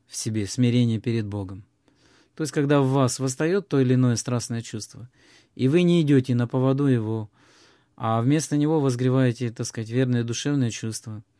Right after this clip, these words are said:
Вот, не идёте на поводу своего самостно-гордостного духа, не действуете в угоду ему. Вот тогда это и будет получаться вашим смирением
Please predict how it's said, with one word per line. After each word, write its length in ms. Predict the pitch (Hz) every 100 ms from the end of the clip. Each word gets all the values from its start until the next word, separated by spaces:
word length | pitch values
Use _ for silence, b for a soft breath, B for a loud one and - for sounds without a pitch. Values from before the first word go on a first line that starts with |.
| b b b b b b b _
Вот, 240 | 123 110
не 160 | 123 135
идёте 280 | 143 147 135
на 140 | 127
поводу 380 | 127 123 127 139
своего 220 | - 117
самостно-гордостного 1040 | 110 131 123 - 113 123 123 107 117 110
духа, 420 | 104 113 113 110 113 120
не 160 | 117 117
действуете 480 | 120 113 120 113 113
в 100 | 113
угоду 300 | 110 110 110
ему. 280 | 104 107 104 b b b b b b _
Вот 240 | 131 185
тогда 280 | 180 156 170
это 180 | 160 147
и 60 | 135
будет 240 | 143 131
получаться 600 | 131 127 - 143 131 127
вашим 320 | 127 123 120
смирением 720 | 117 127 123 139 139 113 101